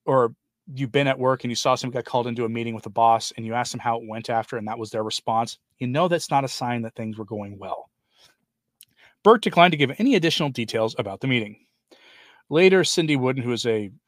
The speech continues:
Catholic News Service writer, wrote that Burke's secretary told the, the outlet, "His Eminence wishes to give no comment at this time." Wooden noted that various reports say Burke ex-,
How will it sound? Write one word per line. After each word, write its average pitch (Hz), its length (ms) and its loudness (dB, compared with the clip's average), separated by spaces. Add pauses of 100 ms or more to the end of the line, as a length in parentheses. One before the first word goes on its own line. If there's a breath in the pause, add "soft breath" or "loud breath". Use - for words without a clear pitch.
(120)
Catholic 113 320 -2
News 107 220 -6
Service 101 380 -6
writer, 110 420 -4
wrote 196 240 0
that 160 160 -2
Burke's 165 240 -2
secretary 185 640 -2
told 202 480 0 (320)
the, 131 240 -4
the 135 160 2
outlet, 156 320 4 (540 soft breath)
"His 123 240 -6
Eminence 240 360 2
wishes 180 280 0
to 151 60 -12
give 120 160 -4
no 117 160 -2
comment 143 460 -2
at 123 120 -6
this 120 160 -6
time." 135 380 -4 (300)
Wooden 151 340 -2
noted 135 280 2
that 131 140 -2
various 170 440 -2
reports 208 320 -4
say - 160 -2
Burke 214 320 -4
ex-, - 220 -12